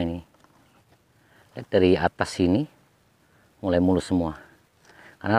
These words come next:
rajin untuk penyemprotan juga, interval tujuh hari sekali. Itu pun tergantung dari kondisi tanaman. Awalnya saya kasih sekitar tiga hari sampai empat hari sekali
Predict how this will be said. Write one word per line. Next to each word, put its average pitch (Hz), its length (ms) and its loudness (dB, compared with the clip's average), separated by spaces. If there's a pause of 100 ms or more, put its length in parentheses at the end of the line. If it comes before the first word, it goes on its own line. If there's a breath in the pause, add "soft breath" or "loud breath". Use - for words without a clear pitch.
rajin 110 400 0
untuk - 320 -4
penyemprotan 95 480 4
juga, 113 260 4
interval 120 640 2 (800 soft breath)
tujuh 104 220 4
hari 104 240 4
sekali. 139 400 4 (240)
Itu 123 160 -2
pun 185 240 6
tergantung 110 400 4
dari 101 560 6 (400 loud breath)
kondisi 95 480 2
tanaman. 98 420 2 (640 loud breath)
Awalnya 107 400 4
saya 120 160 2
kasih 110 400 2
sekitar 117 880 2
tiga 98 220 2
hari 95 260 2
sampai 101 300 2
empat 85 160 0
hari 92 160 -2
sekali 110 400 2